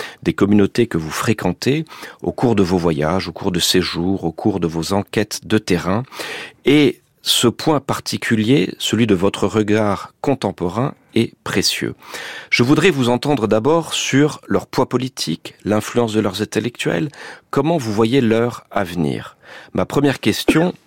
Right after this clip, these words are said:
serait, et de vous demander de nous décrire vos impressions d'un premier voyage qui a eu lieu en mille neuf cent soixante-quatorze,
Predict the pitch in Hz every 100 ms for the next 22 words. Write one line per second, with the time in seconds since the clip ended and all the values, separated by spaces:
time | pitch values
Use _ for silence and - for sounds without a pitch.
0 | _ - - - - - - 110 127 165
1 | - _ _ - _ _ _ _ _ -
2 | 170 156 _ - - 95 110 107 104 98
3 | 101 131 143 _ - - - _ _ -
4 | 101 104 95 123 - - 135 127 101 -
5 | - 98 95 117 - 101 - - 131 95
6 | - 110 110 95 92 107 113 - - 92
7 | 90 107 90 101 117 104 - 101 92 -
8 | 87 - - - 110 113 90